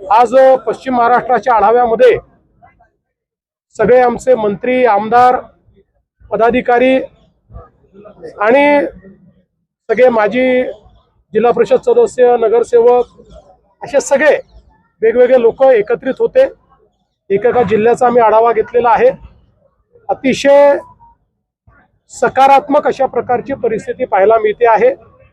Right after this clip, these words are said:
उत्साह आहे. युतीच्या संदर्भात देखील आम्ही अगदी स्पष्ट निर्देश दिले आहेत की त्याचे अधिकार आम्ही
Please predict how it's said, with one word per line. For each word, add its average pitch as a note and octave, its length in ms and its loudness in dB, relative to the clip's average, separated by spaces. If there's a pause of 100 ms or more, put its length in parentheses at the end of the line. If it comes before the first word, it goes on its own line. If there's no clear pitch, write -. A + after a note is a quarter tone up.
(540)
उत्साह B3 460 0
आहे. A#3+ 360 -2 (1040)
युतीच्या A#3 480 -2
संदर्भात B3+ 440 0
देखील B3+ 360 -4
आम्ही A3 400 0 (640)
अगदी G3+ 240 -6
स्पष्ट - 320 -4
निर्देश B3 420 0
दिले A#3+ 160 -2
आहेत C#4 100 0
की C#4+ 140 -14
त्याचे G4 260 -4
अधिकार A3 400 0
आम्ही C4 320 0